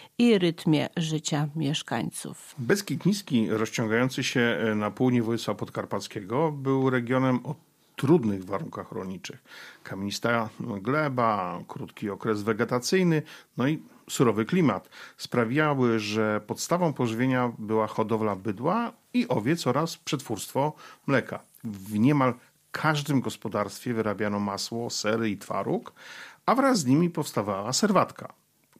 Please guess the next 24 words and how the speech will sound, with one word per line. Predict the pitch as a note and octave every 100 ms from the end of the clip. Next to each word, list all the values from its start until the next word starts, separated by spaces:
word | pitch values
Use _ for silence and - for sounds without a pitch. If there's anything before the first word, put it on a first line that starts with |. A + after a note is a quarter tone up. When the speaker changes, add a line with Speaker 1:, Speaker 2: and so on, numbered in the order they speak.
| _
Speaker 2:
Kwaśnawa, | - - F3 - A2 D#3 C3+ A#2+
lekko | A2+ B2+ - - A#2+
mleczna | A2+ A2+ E3+ - A#2 G2
ciecz, | - D3 F3 - - - _
bogata | G#2+ G#2+ A2+ A#2 A2+
jednak | G#2 G2+ G#2 G2 F#2+
w |
białko | F#2+ A2 G2+ G2 - C3
i |
minerały. | D3+ E3 F3+ D#3 G2+ C#3 - - -
To | B2
właśnie | C3+ C3+ C3+ - _
ona | G3 C#3+ G#2
stała | - A#2+ A2+
się | - A#2 G#2+ G#2
podstawą | - G2+ - C#3 C3 C3
serwaczanki, | - B2+ A2 A#2 - G2+ F#2 - - - _
zupy, | B3 D4+ - G#2 G#2 _ - - -
która | - C#3+ A2
syciła, | F#2 - C#3 - B2 A2 A2 D#3+ D3+
rozgrzewała | B2+ A2 A2+ G#2+ G#2 G2+ A2 D#3
i | F#3+ D#3+
pozwalała | D#3 C3 A#2+ A#2 A#2+
przetrwać, | A#2+ - G#2 - A2+ A2 -